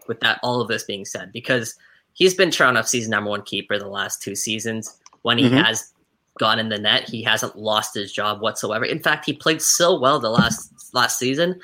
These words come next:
Speaker 1: that Alex Bono came in and posted three straight clean sheets in his three appearances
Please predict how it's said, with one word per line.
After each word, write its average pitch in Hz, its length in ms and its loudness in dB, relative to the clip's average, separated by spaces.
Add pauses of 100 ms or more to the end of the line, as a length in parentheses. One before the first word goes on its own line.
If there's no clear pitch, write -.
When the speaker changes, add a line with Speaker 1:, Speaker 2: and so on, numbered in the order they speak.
(220)
Speaker 1:
that 131 200 2
Alex 151 280 4
Bono 135 280 4
came 127 300 -2
in 120 80 0
and 117 100 -4
posted 123 420 -6
three 143 220 -2
straight 131 400 0
clean 123 260 -2
sheets 107 340 -6
in 110 60 -6
his 110 140 -6
three 117 220 -4
appearances 127 680 0